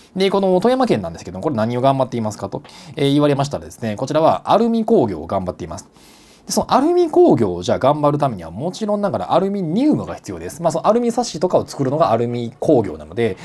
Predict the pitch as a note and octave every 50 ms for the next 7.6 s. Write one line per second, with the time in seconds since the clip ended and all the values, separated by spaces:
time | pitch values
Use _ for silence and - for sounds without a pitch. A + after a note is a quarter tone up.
0 | G3 G3 E3 C#3+ D3+ G3 G#3+ G#3+ G3 D#3 C#3+ E3+ A#3 D#4+ F4 F4 D#4+ F#3+ G#3 A3+
1 | F#3 - - - D#3+ E3 D#3+ C3 G2+ A#2+ B2 F#2 F2+ G2 F3 F3+ - B3 B3 A#3
2 | - A3+ - A3 C#3 F#2 D#2+ D#2 - - - - - - - D3 F#3 F#3 - -
3 | - - - - - - - - - - _ - A#3+ A#3+ A#3 B3+ B3+ B3 F#3 D3
4 | F3 E3+ - C4 C#4+ D4 D#4 E4 E4+ C4 D3+ G#2+ G2 G#2+ A#2 G#2 F2+ F#2 A#2+ C3+
5 | C#3+ - F#3+ - B2 F2 E2+ F#2+ E2+ D#2+ D#2+ D#2 D#2 F#2+ A2 B2+ B2+ A2 - C#3
6 | E3+ - A3+ A3+ A3+ G#3+ D#3 C#3 G3 A#3 A#3+ A#3 - A3+ A3 G3+ F#3 F3 - -
7 | G#3+ G3+ F#3 F#3+ F3 F3 D#3+ D#3 D3 D3 -